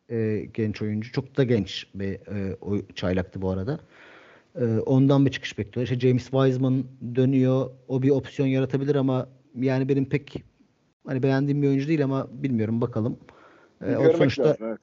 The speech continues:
Speaker 2: biraz
Speaker 1: evet,
Speaker 2: daha
Speaker 1: sonuçta o da
Speaker 2: görüşürüz
Speaker 1: genç bir
Speaker 2: bu
Speaker 1: oyuncu. Genç oyuncular konusunda her zaman hani ihtiyatlı, e, davranmak lazım. Hem iyi konuşurken hem kötü konuşurken ama özellikle bence kötü konuşurken.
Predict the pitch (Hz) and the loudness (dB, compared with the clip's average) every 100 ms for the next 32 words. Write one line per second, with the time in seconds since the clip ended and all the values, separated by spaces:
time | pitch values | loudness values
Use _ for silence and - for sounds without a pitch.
0 | - 107 202 170 104 165 147 175 175 165 | -10 0 4 4 4 -2 -2 2 4 4
1 | 143 117 101 131 120 123 160 143 151 139 | 4 0 -2 -2 0 -2 -4 -2 0 0
2 | 147 147 131 139 139 131 131 135 127 117 | -2 -2 -2 -2 -2 -4 -4 -2 -2 -2
3 | 131 127 - 131 135 104 - 123 - 127 | -2 -4 -6 -2 0 0 0 -2 -2 -4
4 | 117 - _ _ _ _ _ 190 113 107 | -6 -10 _ _ _ _ _ -10 -6 -2
5 | 113 110 107 101 95 107 101 107 131 120 | 0 0 0 -2 -4 -6 -6 -4 -6 -2
6 | 120 127 120 120 107 101 123 120 113 120 | 0 2 2 0 -2 -4 -2 -2 -2 -4
7 | - 107 95 117 127 117 131 127 123 127 | -4 -6 -6 -4 -2 2 2 4 4 2
8 | 127 104 117 127 131 - 113 90 98 139 | 2 0 -2 -2 -4 -4 -6 -6 -8 -8
9 | 156 | -10